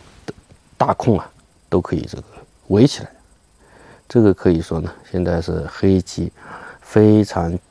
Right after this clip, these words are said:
积极主动的这个局面。那么接下来呢，白棋班啊继续顽强，这个不能被他吃得太干净。如果说你就粘上，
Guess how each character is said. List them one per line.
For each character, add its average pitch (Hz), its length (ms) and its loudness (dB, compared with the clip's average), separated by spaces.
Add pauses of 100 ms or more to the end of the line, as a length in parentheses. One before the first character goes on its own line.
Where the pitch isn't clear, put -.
(120)
积 107 300 0
极 90 340 -6 (200)
主 92 360 0 (120)
动 165 180 6
的 - 100 -2 (300)
这 - 100 -10
个 - 120 -10
局 - 140 -12
面。 110 140 2 (2750)
那 104 120 -4
么 92 260 0
接 101 180 2
下 98 200 2
来 87 160 0
呢， 87 100 -2 (240)
白 85 140 -2
棋 - 160 -8
班 98 180 0 (140)
啊 90 80 -10 (100)
继 - 160 -14
续 95 140 -2
顽 85 160 0
强， - 180 -10 (880)
这 - 100 2
个 165 60 6
不 208 80 4
能 202 160 6
被 214 80 4
他 196 100 4
吃 - 160 0
得 208 60 8
太 202 140 4
干 202 200 4
净。 214 200 -2
如 151 160 -4
果 165 100 4
说 175 140 4
你 165 120 4
就 170 200 4
粘 180 200 4
上， 175 160 2